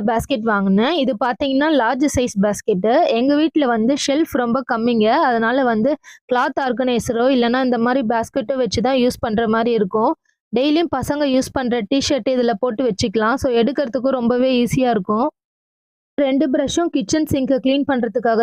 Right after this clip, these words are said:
தான் வாங்கியிருந்தேன். இதோட பிரைஸ் வந்து எனக்கு ஞாபகம் இல்ல. அதுலயே எனக்கு பிடிச்சது பாத்தீங்கன்னா இந்த மெஷரிங் ஸ்பூன் செட்டு தான். கலர் கலரா பார்க்க ரொம்ப அட்ராக்டிவா இருந்தது.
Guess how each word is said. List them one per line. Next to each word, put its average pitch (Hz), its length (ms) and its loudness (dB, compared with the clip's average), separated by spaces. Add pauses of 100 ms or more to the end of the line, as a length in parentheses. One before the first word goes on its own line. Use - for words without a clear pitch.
தான் 262 160 2
வாங்கியிருந்தேன். 220 600 2 (140)
இதோட 254 220 0 (120)
பிரைஸ் 247 380 0
வந்து 262 180 0
எனக்கு 240 280 -2
ஞாபகம் 233 340 0
இல்ல. 202 120 2 (1200)
அதுலயே 302 260 4
எனக்கு 269 280 0
பிடிச்சது 311 380 0 (120)
பாத்தீங்கன்னா 247 520 0
இந்த 254 140 0 (100)
மெஷரிங் 285 400 -2
ஸ்பூன் 254 280 -2
செட்டு 226 340 0
தான். 208 160 2 (120)
கலர் 262 320 0
கலரா 254 260 0 (140)
பார்க்க 254 340 -2
ரொம்ப 226 180 0 (100)
அட்ராக்டிவா 247 540 -2
இருந்தது. 220 360 2